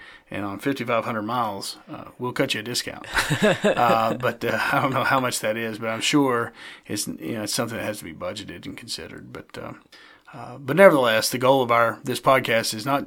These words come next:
Speaker 1: to sell iotas, though iota is a sponsor of today's podcast.
Speaker 2: That's right.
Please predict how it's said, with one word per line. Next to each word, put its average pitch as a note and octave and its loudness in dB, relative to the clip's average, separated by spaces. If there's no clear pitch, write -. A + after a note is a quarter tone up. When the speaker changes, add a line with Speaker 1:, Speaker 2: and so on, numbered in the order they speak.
Speaker 1:
to A#2+ -8
sell A2 0
iotas, G#2+ -4
though B2+ 2
iota C#3+ -2
is A2+ -6
a A2 -6
sponsor G#2+ -6
of - -12
today's G#2+ -10
podcast. - -8
Speaker 2:
That's D#3 -2
right. F#3+ 0